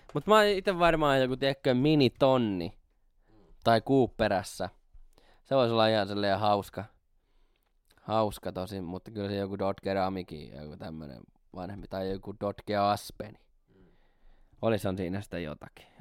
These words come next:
Speaker 1: Olisihan siinä jumalauta. Ja kyllä niinku, kyllä mä, no tänäänhän on ollut ihan silleen siedettävä keli, mut nytkin oli tuo vitun myrsky ja muuta tällaista tässä nyt ollut tällä viikolla, niin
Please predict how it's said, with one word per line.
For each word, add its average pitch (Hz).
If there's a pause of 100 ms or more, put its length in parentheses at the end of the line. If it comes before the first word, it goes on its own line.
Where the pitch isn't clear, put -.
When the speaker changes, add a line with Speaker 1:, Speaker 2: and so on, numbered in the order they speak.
Speaker 1:
Olisihan 110
siinä 92
jumalauta. 69
Ja 101
kyllä 110
niinku, 110 (580)
kyllä 110
mä, 107 (720)
no 120
tänäänhän 127
on 104
ollut 101
ihan 98
silleen 98 (100)
siedettävä 101
keli, 98
mut 95
nytkin 101
oli 92
tuo 95
vitun 95
myrsky 101
ja 80 (1080)
muuta 143
tällaista 120
tässä 113
nyt 113 (200)
ollut 110
tällä 107
viikolla, 107
niin 95